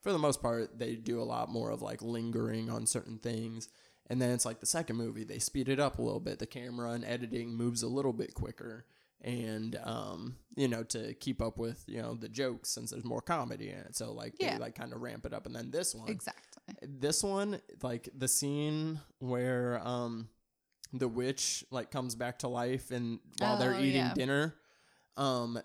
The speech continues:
Speaker 1: the camera on it is just, like, flying around the room.
Speaker 2: Oh,
Speaker 1: And the
Speaker 2: yeah.
Speaker 1: editing is, like, sped up so much and, like,
Speaker 2: It's
Speaker 1: even so much
Speaker 2: gorgeous.
Speaker 1: more than it did in the previous one.
Speaker 2: Yep.
Speaker 1: Um,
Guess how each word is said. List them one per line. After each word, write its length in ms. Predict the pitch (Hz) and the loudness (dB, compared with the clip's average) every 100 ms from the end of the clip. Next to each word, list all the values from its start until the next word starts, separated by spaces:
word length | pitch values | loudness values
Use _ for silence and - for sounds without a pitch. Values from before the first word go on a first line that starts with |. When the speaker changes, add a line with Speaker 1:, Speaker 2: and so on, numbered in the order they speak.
| - | -4
Speaker 1:
the 100 | 127 | -6
camera 460 | - 190 190 135 110 | -2 -2 -2 -2 -4
on 180 | 113 | -6
it 220 | 110 - - | -8 -10 -8
is 220 | - 127 - | -4 2 2
just, 180 | 113 | 2
like, 180 | 120 113 | -2 -4
flying 680 | - - 185 180 170 139 127 | -10 -6 -2 0 0 2 0
around 340 | 117 117 113 | 0 -2 -2
the 80 | 113 | -2
room. 320 | 110 135 120 208 | 0 0 2 2
Speaker 2:
Oh, 100 | - | 2
Speaker 1:
And 80 | - | 4
the 60 | |
Speaker 2:
yeah. 120 | 196 | 4
Speaker 1:
editing 420 | 160 147 135 127 123 | 6 4 2 0 0
is, 260 | 120 113 | -2 -2
like, 140 | 113 - | -2 2
sped 360 | - - 156 | 2 2 2
up 220 | 151 131 - | 2 0 2
so 420 | - - 143 135 | 2 2 2 2
much 400 | 127 127 107 - | 0 -4 -6 -6
and, 140 | 113 | -6
like, 240 | 110 104 - | -6 -8 -6
Speaker 2:
It's 40 | 131 | -4
Speaker 1:
even 240 | 139 135 | 0 0
so 220 | 123 156 | 2 2
much 220 | 139 131 214 | 4 2 2
Speaker 2:
gorgeous. 80 | |
Speaker 1:
more 580 | 131 127 110 104 117 117 - | 4 4 2 0 -4 -6 -10
than 580 | - 127 117 117 113 120 - | -6 -4 -2 -4 -8 -10 -8
it 120 | 135 117 | -8 -6
did 100 | 127 | -6
in 120 | 120 | -6
the 80 | 110 | -4
previous 520 | - 151 113 101 - | 0 0 0 -4 -6
one. 340 | - - - - _ _ _ _ - | -8 -12 -16 -18 _ _ _ _ -6
Speaker 2:
Yep. 280 | 139 175 208 | -2 0 0
Speaker 1:
Um, 220 | - 131 | -4 -14